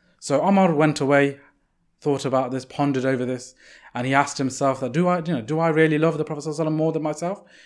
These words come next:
You know, would I put my life ahead to, to defend him?" And he come to, came to the conclusion that he does.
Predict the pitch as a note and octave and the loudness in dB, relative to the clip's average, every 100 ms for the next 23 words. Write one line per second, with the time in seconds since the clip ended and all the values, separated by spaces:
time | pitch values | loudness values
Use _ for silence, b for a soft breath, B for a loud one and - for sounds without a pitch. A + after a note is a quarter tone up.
0 | b b C3+ C3 D#3+ D#3 - D3 C#3 D3 | b b -2 2 4 2 0 -4 0 2
1 | D#3+ D#3 - _ - A2+ C#3 D#3 - - | 2 0 -16 _ -10 -2 0 0 -4 -18
2 | _ _ _ _ - D3 - B2 B2+ D#3+ | _ _ _ _ -8 -8 -6 -6 -2 0
3 | F3 F3+ A3+ - b b b D#3+ F3 A3+ | 0 -2 -8 -14 b b b -6 -2 -2
4 | A3 F#3 G#3 F#3+ F#3 F3 G3+ F3+ E3 F3 | -2 -4 -4 -4 -6 -4 -4 -2 -4 -2
5 | B3+ - | -4 -4